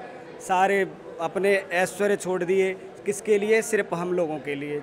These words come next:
कि आने वाली पीढ़ी के लिए ज़्यादा कोई कष्ट ना हो। तो हमारा एक छोटा सा प्रयास है, उनकी जो चार सौ तिरासीवीं जयंती है, उसको जन्मोत्सव और एक भव्य शोभा यात्रा के रूप में मनाने का,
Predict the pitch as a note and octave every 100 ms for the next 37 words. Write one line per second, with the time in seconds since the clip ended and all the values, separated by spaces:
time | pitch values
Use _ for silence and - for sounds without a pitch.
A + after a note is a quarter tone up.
0 | - G3 G3 F#3 G3+ G3 G3 - F#3+ F#3+
1 | F#3+ F#3 F3+ G#3 F3+ E3+ E3 E3+ F#3+ F#3+
2 | F3+ - F3 D3 C#3 C3+ - - - D3
3 | G3 F3 F#3 G3 G#3+ A3 - G3+ G#3 G#3
4 | G#3 F3+ F#3 F#3+ F#3+ F#3+ G#3 G3+ F#3+ F#3+
5 | G3+ G3 G3 F3 F3 G3+ F#3+ F3+ F3+ F3+
6 | G3+ G#3 D#3+ F3 E3+ G3 F3 F3 - -
7 | - - F#3 - G#3+ D#3+ F#3 F#3+ F#3+ G3
8 | - G#3+ G3+ G3 E3+ C#3+ E3 F3+ - G3
9 | G3 F#3 F3 F3+ F3+ F#3 F3+ F3 F#3+ E3+
10 | E3+ E3+ F#3 F#3 G#3+